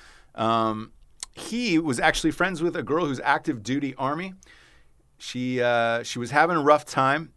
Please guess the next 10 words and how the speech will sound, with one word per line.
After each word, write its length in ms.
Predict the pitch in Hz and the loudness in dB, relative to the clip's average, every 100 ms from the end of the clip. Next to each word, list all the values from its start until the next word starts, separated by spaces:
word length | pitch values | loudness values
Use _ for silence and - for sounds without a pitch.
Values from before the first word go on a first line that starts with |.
| _ | _
and, 440 | 123 117 117 110 104 | -6 -2 -2 -2 0
uh, 500 | 113 110 107 107 107 | 2 4 4 2 0
and 200 | - 104 | -6 -8
Bruce 280 | 98 139 143 | -2 -2 -2
Messenger, 520 | 123 131 131 131 151 | 0 0 -2 -4 -2
her 60 | 151 | -2
name 160 | 131 117 | -4 -6
is 100 | - | -6
Samantha 480 | 117 113 135 131 | -4 -4 -4 -4
Bloom. 440 | 107 113 120 139 | -4 -2 -2 -2